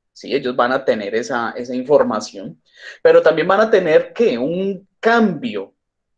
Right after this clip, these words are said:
necesario de acuerdo al medio para que ellos empiecen a adaptarse, ¿sí? Para que de pronto suceda un cambio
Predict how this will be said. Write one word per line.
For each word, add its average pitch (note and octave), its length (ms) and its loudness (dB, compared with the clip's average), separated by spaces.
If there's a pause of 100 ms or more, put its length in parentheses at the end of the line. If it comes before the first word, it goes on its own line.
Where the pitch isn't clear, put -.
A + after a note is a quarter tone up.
necesario D#3 960 -2
de B2 160 0
acuerdo D#3 480 4
al G3 100 4
medio C#3+ 480 -2 (300)
para D3+ 300 4
que C3+ 80 0
ellos D#3 240 -2
empiecen D3 500 -6
a B2+ 80 -2
adaptarse, - 840 -4 (680)
¿sí? E3+ 280 -8 (300)
Para B2+ 260 2
que B2 360 -6
de C3+ 160 2
pronto F#3 560 0
suceda C3+ 460 -2
un E3 240 -6
cambio E3 520 -2